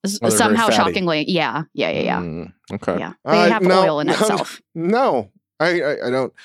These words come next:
Speaker 3: Does a rock climber go rock climbing without chalk? No, they don't. <laughs>
Speaker 1: Oh my goodness.
Speaker 2: They have very chalky hands.
Speaker 1: Quesadillas are my n-,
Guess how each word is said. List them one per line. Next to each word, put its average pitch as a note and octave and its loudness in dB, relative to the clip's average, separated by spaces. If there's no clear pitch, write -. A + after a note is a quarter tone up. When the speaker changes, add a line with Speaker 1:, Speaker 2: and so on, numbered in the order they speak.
Speaker 3:
Does C#3+ 2
a C#3+ 4
rock C#3 2
climber E3 2
go D3+ 0
rock C#3+ 0
climbing E3 0
without C#3+ 0
chalk? E3 0
No, G#3+ 0
they C#3+ 0
don't. C#3+ 2
<laughs> - 0
Speaker 1:
Oh G3 0
my - 0
goodness. D#4+ 2
Speaker 2:
They A#3+ 0
have G#3 0
very G#3+ 0
chalky F#3 -4
hands. E3 -4
Speaker 1:
Quesadillas F4 0
are E4+ 0
my C#4 0
n-, A#3+ -2